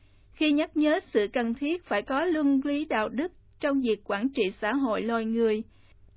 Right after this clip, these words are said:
cũng các vị lãnh đạo tôn giáo ấy không được quên nhấn mạnh rằng sự hỗ trợ, tài trợ và cung cấp võ khí cho khủng bố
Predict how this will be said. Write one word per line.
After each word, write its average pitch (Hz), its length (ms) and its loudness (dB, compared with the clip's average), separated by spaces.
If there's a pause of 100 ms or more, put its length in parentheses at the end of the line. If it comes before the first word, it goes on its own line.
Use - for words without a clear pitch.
(560)
cũng 226 220 2
các 349 220 0
vị 226 180 2
lãnh 220 240 2
đạo 240 180 4
tôn 285 260 4
giáo 277 220 2
ấy 294 320 0 (300)
không 302 280 2
được 247 280 4
quên 277 280 6
nhấn 311 240 2
mạnh 226 200 0
rằng 226 440 0
sự 220 340 2
hỗ 214 300 2
trợ, 208 320 2 (120)
tài 226 300 2
trợ 202 280 0 (100)
và 240 140 2
cung 277 300 -2
cấp 330 140 -2 (100)
võ - 180 2
khí 302 400 -4
cho 294 200 0
khủng 226 280 -4
bố 269 240 2